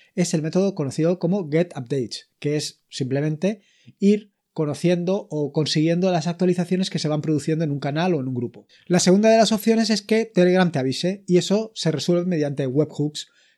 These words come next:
que te comentaré un poco más adelante. Resumir un poco, al final tienes dos opciones, o bien que el bot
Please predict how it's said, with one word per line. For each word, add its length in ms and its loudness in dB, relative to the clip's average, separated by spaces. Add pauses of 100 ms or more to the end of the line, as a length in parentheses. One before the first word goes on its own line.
(120)
que 240 2
te 100 0
comentaré 560 0
un 140 0
poco 240 2
más 240 -2
adelante. 360 -6
Resumir 380 4
un 100 6
poco, 500 -2
al 140 0
final 280 0
tienes 260 2
dos 160 0
opciones, 500 -8 (120)
o 120 -2
bien 400 2 (360)
que 260 0
el 160 -2
bot 400 2